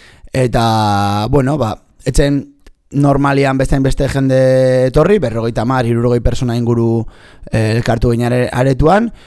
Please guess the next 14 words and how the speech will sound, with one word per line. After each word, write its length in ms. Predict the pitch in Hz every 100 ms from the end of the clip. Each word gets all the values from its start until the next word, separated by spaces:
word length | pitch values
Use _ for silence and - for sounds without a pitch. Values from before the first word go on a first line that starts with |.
| - -
mino 1000 | 139 139 127 120 123 123 120 120 120 -
feedback 400 | - 139 131 135 127
oso 220 | 135 147
positiboa 520 | 139 123 135 127 123
izan 180 | 120 127
zen, 200 | 127 175
azken 300 | 160 113 127 110
finean, 260 | 123 139
ba, 200 | 123 95
holako 540 | 95 107 113 117 117 113
pelikula 460 | 120 117 123 117 113 113 113 113 113 117 117 - - -
klasikoak 640 | - 123 - 117 127 135 110
berriz 260 | 113 120
ere 200 | 127 117